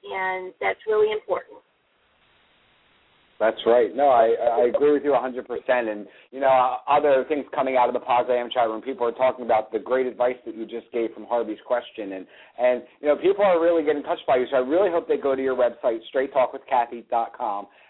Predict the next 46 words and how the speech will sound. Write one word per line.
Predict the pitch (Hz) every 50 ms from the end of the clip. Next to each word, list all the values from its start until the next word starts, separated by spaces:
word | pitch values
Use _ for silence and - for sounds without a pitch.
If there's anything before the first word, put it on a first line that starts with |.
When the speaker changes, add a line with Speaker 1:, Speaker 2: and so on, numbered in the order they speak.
| _ - 127
Speaker 2:
and, | 127 123 123 123 123 131
and | 131 127 127 123 117 117 123 - _ - 131 - -
check | 180 180 180
her | 175 165
out, | 151 135 143
listen | 156 147 - 170
to | 170 165
her | 165 - -
show. | 165 147 139 135 135 127 - - - _ _ -
Her | 131 135
email's | 143 160 170 165 160 156 156 156 151
there. | 151 147 143 143 143
You | 135 127 -
can | 143 131 -
find | - 175 170 135
her | 127 120
Facebook | - 147 147 143 - - 139 -
and | 135 123 - -
Twitter | 151 143 143 143
all | 135 131 131 127 127
there. | 127 123 123 - -
Everything | 139 143 160 185 170 - 170 160 151 135
to | 143
find | - 147 143 135 135 131
about | 123 127 123 123 -
Kathy | 131 120 113 107 - 110 104
is | 101 92 90
right | 107 107 101 95 -
there. | 107 104 101 101 101 - _ _ - - _ _ -
Um, | 117 120 120 113 110
there's | 107 107 98 95 98
videos | 147 156 160 156 151 143 131
there. | 143 143 143
Actually, | 139 131 135 135 - - 135
I | 135 -
saw | 165 147
a | 135
couple | - 135 120 123
interviews | 123 135 147 143 139 139 143 143 135 135 139
with | 139
you. | 135 135 135 135 135 131 135 - - - _ _ -
Um, | 127 131 135 131 139 139
there's | 151 156 147
just | 156 175 - - -
so | - 170 175 170
much | 160 156 147